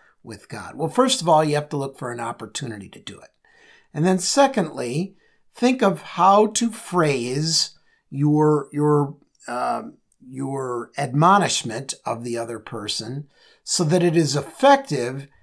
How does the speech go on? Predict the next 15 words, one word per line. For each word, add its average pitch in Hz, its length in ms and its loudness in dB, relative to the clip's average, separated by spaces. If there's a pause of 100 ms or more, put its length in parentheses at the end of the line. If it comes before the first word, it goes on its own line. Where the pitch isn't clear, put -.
(160)
and 147 200 2
yet 156 200 6
at - 180 0
the 135 80 -4
same 156 440 0
time 135 560 -4 (320)
it, 123 360 -10
uh, 120 200 -6 (280)
uh, 110 300 -6 (100)
is 123 240 -8
least 156 360 0
likely 135 480 -4
to 123 600 -6 (140)
affect 123 520 -2
your 156 760 4